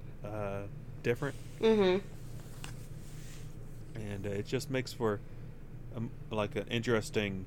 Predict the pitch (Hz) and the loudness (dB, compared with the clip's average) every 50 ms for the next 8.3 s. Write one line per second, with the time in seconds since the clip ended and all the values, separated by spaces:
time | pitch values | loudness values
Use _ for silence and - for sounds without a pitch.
0 | - - - - - 98 - - - - 113 110 107 101 95 95 - - - 92 | -6 -8 -8 -8 -6 -6 -8 -8 -4 0 2 4 4 4 4 2 0 -4 -4 -4
1 | 90 90 90 92 - 95 92 90 90 - - - - - - - - - - 117 | -4 -4 -4 -4 -4 -2 -2 -2 -2 -4 -4 -6 -6 -8 -8 -8 -8 -4 -2 -2
2 | 110 101 98 95 95 92 90 90 90 - - - - - - - - - - - | 0 0 2 2 2 2 2 0 -2 -4 -6 -8 -10 -10 -10 -10 -10 -10 -8 -8
3 | - - - - - - - - - 110 113 110 107 107 107 104 98 92 92 90 | -8 -8 -8 -8 -8 -10 -8 -6 0 4 4 6 6 6 6 4 2 0 -2 -2
4 | - 101 95 92 90 - - - - - - - - - - - - - - - | 0 2 2 2 0 -2 -6 -8 -8 -10 -8 -8 -10 -10 -10 -10 -10 -10 -10 -10
5 | - 95 95 95 - - - - - - - - 110 104 101 104 104 98 - - | -8 -8 -8 -8 -8 -8 -10 -8 -8 -8 -6 -2 2 2 4 4 2 0 -2 -2
6 | - 104 95 - - - 104 95 92 90 90 92 - - - - - - - - | -2 -2 -2 -2 -4 -4 -2 -2 -2 -4 -4 -6 -8 -8 -10 -10 -10 -10 -10 -8
7 | - - - - - - - - - - - 104 95 95 92 110 107 98 - - | -8 -8 -8 -8 -10 -8 -8 -8 -8 -6 -4 -4 -4 -2 0 2 2 2 0 -2
8 | 101 92 92 98 98 - | -4 -4 -4 -4 -6 -8